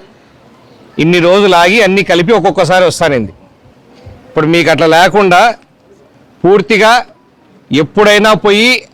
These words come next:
అప్లై చేసుకోవచ్చు కొత్త కార్డులకి. దాంట్లో ఏమన్నా మార్పులు చేర్పులు చేసుకోవాలన్నా కూడా ఎప్పుడైనా చేసుకోవచ్చు.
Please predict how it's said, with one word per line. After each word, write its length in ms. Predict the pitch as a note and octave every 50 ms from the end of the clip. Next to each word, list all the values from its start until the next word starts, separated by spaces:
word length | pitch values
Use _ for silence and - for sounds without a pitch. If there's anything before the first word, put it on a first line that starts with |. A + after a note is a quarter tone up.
| -
అప్లై 300 | D3+ D3+ - G3+ G3+ F#3+
చేసుకోవచ్చు 580 | F3 F3+ F3+ E3 - - F#3 F3+ F3 D#3 - G3+
కొత్త 240 | F3+ - E3 - F#3+
కార్డులకి. 560 | E3 D3 F3 E3+ D#3+ D#3+ D#3 D3 G3+ A#3 B3+ - _ _ _ _ _ _ _ _ _ _ -
దాంట్లో 280 | - D3+ F3 F3 F3+ F#3+
ఏమన్నా 420 | F3 F3 F#3 G3 G3 G3+ G3 G3+
మార్పులు 440 | F#3+ F3 E3+ E3+ F#3 F#3 - G3+ G3+
చేర్పులు 400 | F#3+ D#3 F#3+ F#3 E3 D3+ F#3+ F3+ F3+
చేసుకోవాలన్నా 580 | F3+ E3 - - F3+ F3 F3 F3 F3 D#3+ E3+ E3
కూడా 160 | E3 F3+ A3+
ఎప్పుడైనా 480 | A#3 G3 F3 C3+ - G#3+ G#3+ G#3+ G#3+ G#3+
చేసుకోవచ్చు. 580 | E3+ G3 F3+ D3+ - E3+ D#3 B2+ G#2+ - -